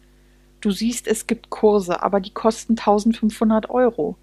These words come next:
Mag sein, dass die jeweiligen Coaches absolute Wissensbomben sind und selbst total erfolgreich. Ist ja ganz cool, aber ist das auch was für dich im Business-Start? Also nochmal zurück zum Anfang.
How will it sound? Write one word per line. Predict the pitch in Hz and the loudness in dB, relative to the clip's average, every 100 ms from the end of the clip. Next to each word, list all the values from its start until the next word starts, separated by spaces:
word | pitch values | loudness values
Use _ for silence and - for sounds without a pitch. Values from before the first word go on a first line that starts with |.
| _ _ _ _ _ _ _ _ _ _ _ | _ _ _ _ _ _ _ _ _ _ _
Mag | 190 185 202 | 0 2 0
sein, | - 226 247 190 | 0 2 4 2
dass | 202 - | -4 -6
die | 196 | -6
jeweiligen | 185 202 214 208 202 190 | 0 4 4 4 2 -4
Coaches | - 196 220 226 - | 0 -2 0 -6 -6
absolute | 202 - - 208 196 196 | -10 -4 0 0 2 2
Wissensbomben | 220 - 247 - 185 190 - 180 | 2 0 -2 0 -2 -2 -4 -4
sind | - 202 - | -4 -6 -4
und | 190 | -4
selbst | 190 202 - | 0 0 -2
total | - - 208 190 | -10 -6 -4 -4
erfolgreich. | - - 226 247 - - - - _ _ _ _ _ _ _ _ - | -6 0 2 2 0 -8 -8 -14 _ _ _ _ _ _ _ _ -4
Ist | 226 - | -4 2
ja | 202 | 2
ganz | 185 180 180 - - | 2 -2 -4 -12 -12
cool, | 254 208 - - _ _ | -2 -2 -2 -6 _ _
aber | 214 202 | 0 2
ist | 226 - | 0 -4
das | - | -4
auch | 151 - | -4 -2
was | 196 | -4
für | - 190 | -4 -6
dich | 190 - | -6 -8
im | 175 | -4
Business-Start? | 190 180 208 214 - - 220 254 - - _ _ _ _ _ _ _ _ _ _ - - _ _ _ _ - | -2 0 -2 -2 -2 -4 -4 -6 -10 -20 _ _ _ _ _ _ _ _ _ _ -20 -20 _ _ _ _ 0
Also | 208 202 | 2 6
nochmal | 208 233 233 214 - | 6 6 6 2 2
zurück | - 190 - | -4 -4 -4
zum | - 170 | -6 -6
Anfang. | 170 - 180 | -10 -10 -12